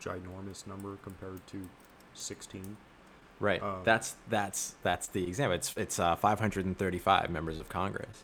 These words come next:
Speaker 1: Yeah.
Speaker 2: And so it's like, okay, so what are the percentages within that, right? 'Cause a hundred of
Speaker 1: Right.
Speaker 2: those are Senate, and then four hundred and thirty-five are House.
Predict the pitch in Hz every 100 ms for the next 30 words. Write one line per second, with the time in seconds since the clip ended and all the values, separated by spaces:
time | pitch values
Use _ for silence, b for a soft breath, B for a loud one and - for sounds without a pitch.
0 | - 117 113 - - 95 87 85 - 82
1 | 73 76 - 76 73 - - - - -
2 | 120 92 87 - 101 101 85 - 98 87
3 | 82 82 82 82 - B B - 92 82
4 | - - - 110 123 117 98 80 76 78
5 | - 87 - 92 87 127 127 113 92 95
6 | 90 87 87 85 - 85 78 87 - B
7 | B - 95 85 - 107 104 92 90 85
8 | 95 82 80 95 98 87 73 - - -
9 | -